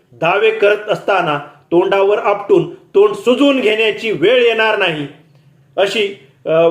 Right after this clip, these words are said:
विधानं त्यांनी भविष्यात करावी. भाजपच्या इशाऱ्यावर किरीट सोमय्यांनी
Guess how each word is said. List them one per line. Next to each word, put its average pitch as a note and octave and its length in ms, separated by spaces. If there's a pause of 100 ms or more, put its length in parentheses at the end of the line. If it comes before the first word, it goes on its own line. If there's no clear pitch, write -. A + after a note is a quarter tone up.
विधानं F#3 500 (200)
त्यांनी F3 220
भविष्यात E3+ 460 (140)
करावी. D#3+ 320 (360)
भाजपच्या G#3+ 880 (220)
इशाऱ्यावर A3+ 680 (500)
किरीट B3 320
सोमय्यांनी G#3+ 800